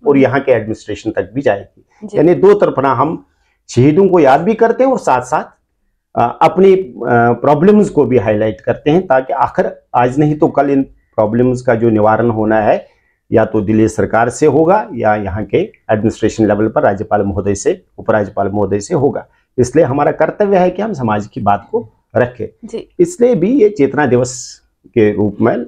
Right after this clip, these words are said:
Speaker 1: लोगों का आना और इसमें पार्टिसिपेट करना, और करते भी अच्छी तादाद में
Speaker 2: हम्म।
Speaker 1: है,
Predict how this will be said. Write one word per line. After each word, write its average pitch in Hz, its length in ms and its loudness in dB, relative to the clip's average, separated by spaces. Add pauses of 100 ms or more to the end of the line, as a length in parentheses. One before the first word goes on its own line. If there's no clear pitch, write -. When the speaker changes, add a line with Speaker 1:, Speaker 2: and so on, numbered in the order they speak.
(140)
Speaker 1:
लोगों 107 340 2
का 113 100 0
आना 117 360 0
और 170 140 0
इसमें 117 300 -4
पार्टिसिपेट - 560 -2
करना, 143 260 -2
और 233 220 -12
करते 185 320 2
भी 156 160 2
अच्छी 107 300 -2
तादाद 101 320 0
में 104 180 -2
Speaker 2:
हम्म। 123 100 -4
Speaker 1:
है, - 160 -12